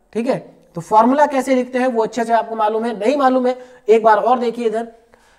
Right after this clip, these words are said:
U का partial derivative X के respect में, उसके बाद U का पार्शियल डेरिवेटिव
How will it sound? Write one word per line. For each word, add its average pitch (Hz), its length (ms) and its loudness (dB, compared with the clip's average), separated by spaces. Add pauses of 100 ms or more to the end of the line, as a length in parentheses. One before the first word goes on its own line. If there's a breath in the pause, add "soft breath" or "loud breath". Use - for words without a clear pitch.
(100)
U 247 320 2
का 294 100 8
partial 254 420 0
derivative 247 540 2
X 202 180 -6
के 247 100 -4
respect 233 360 -6
में, 254 120 -12 (4000)
उसके 233 240 -2
बाद 247 380 2 (2000)
U 262 280 0
का 277 120 2
पार्शियल 233 400 2
डेरिवेटिव 214 600 -2